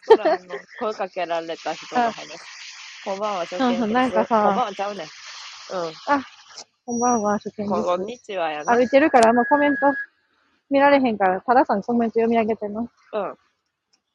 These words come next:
Speaker 2: それでな。
Speaker 1: うん。
Speaker 2: まあ、何ヶ月前かな。多分十月、
Speaker 1: うん。
Speaker 2: ちゃうな。九月ぐらいかな。忘れたけど。
Speaker 1: うん。
Speaker 2: なんか、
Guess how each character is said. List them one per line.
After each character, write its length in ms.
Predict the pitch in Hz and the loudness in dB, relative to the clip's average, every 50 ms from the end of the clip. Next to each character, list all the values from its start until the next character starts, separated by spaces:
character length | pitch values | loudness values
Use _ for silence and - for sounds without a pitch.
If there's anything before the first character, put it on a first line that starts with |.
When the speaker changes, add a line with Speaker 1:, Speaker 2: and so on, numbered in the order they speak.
| _ _ _ _ _ _ _ _ - | _ _ _ _ _ _ _ _ -4
Speaker 2:
そ 60 | - 233 | -2 -2
れ 60 | 226 | 0
で 100 | 226 220 | 0 2
な。 260 | 220 233 254 339 480 - _ - - - | 2 2 2 2 0 -2 _ -20 -16 -12
Speaker 1:
う 100 | 185 180 170 160 143 | -10 -8 -8 -8 -12
ん。 40 | 143 _ _ _ _ - | -14 _ _ _ _ -2
Speaker 2:
ま 200 | 262 254 226 202 | 2 2 2 2
あ、 60 | - _ _ _ _ _ _ _ _ _ _ - | 0 _ _ _ _ _ _ _ _ _ _ -6
何 160 | 233 233 233 | -6 -6 -2
ヶ 100 | - 359 | 0 2
月 240 | 466 480 - - 480 | 2 2 0 0 -2
前 160 | 480 453 370 | 0 0 0
か 120 | - 190 | 0 -4
な。 180 | 180 170 180 - _ _ _ _ _ _ _ - | -4 -6 -10 -14 _ _ _ _ _ _ _ -2
多 60 | 381 | 0
分 120 | 349 247 208 | 0 0 0
十 140 | - 277 339 392 427 | 0 0 0 2 2
月、 260 | 392 453 427 - - 415 | 2 0 -2 0 0 0
Speaker 1:
う 80 | 427 | 0
ん。 40 | 440 _ _ _ _ _ _ - _ _ _ | 0 _ _ _ _ _ _ -20 _ _ _
Speaker 2:
ち 60 | - | 0
ゃ 60 | 349 330 | 0 0
う 60 | 311 | 2
な。 240 | 294 247 190 175 - _ _ _ _ _ - | 0 0 -2 -2 -6 _ _ _ _ _ 0
九 120 | 370 370 359 | 2 4 4
月 260 | 370 370 - - 320 | 4 2 2 0 0
ぐ 80 | 339 | 2
ら 80 | 320 220 | 2 2
い 60 | 180 | 2
か 100 | - 165 | 0 -4
な。 160 | 160 170 180 _ - | -6 -6 -10 _ -6
忘 140 | - 254 240 | -6 -4 -2
れ 60 | 262 | 0
た 100 | 196 190 | -2 -2
け 100 | 165 185 | -2 0
ど。 240 | 175 208 214 185 151 - - - - - - - | 0 2 2 0 0 -4 -10 -20 -20 -20 -20 -16
Speaker 1:
う 60 | 180 | -14
ん。 280 | 185 180 165 156 143 - | -12 -12 -12 -12 -6 0
Speaker 2:
な 140 | 320 320 262 | 0 0 0
ん 40 | |
か、 360 | 214 - 214 214 202 175 - | 2 4 6 6 6 6 2